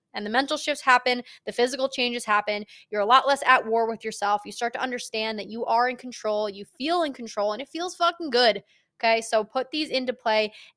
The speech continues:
asap, asap. And if you wanna continue this conversation, we do have a Mental Reps Podcast Facebook group where we will be going through each of these nine things and how exactly we are implementing them on a daily basis. So if you wanna join in on the group, you wanna join in on the fun,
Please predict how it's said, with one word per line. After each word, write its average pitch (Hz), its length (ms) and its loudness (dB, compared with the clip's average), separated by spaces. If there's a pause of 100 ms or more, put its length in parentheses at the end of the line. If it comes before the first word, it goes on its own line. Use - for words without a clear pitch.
(120)
asap, 233 880 0 (340)
asap. 220 380 -2
And 214 80 -12
if 220 40 -12
you 220 60 -12
wanna 262 160 -2
continue 262 420 -8
this 247 200 0
conversation, 220 580 -4
we 214 120 -8
do 240 180 -10
have 247 300 0
a 208 160 -2
Mental 214 280 -6
Reps 226 220 0 (100)
Podcast 202 480 -2
Facebook 233 320 -4
group 220 240 -6 (260)
where 220 200 2
we 226 140 -6
will 240 140 -4
be 254 100 -6
going 254 320 2
through 247 340 -2 (240)
each 240 240 -6
of 202 80 -8
these 214 220 -4
nine 208 220 -4
things 208 300 -8
and 214 120 -6
how 294 240 6
exactly 220 560 0
we 214 100 -2
are 208 100 2
implementing 202 560 -8
them 202 200 -4 (320)
on 233 160 6
a 220 60 2
daily 202 280 -2
basis. - 560 -12
So 202 240 0
if - 140 -8
you 214 80 -8
wanna 247 160 2
join 285 260 0
in 311 60 0
on 311 160 2
the 311 40 -4
group, 320 300 0
you 254 60 -8
wanna 240 160 0
join 254 240 0
in 294 80 -2
on 302 100 0
the 330 60 -10
fun, 320 300 0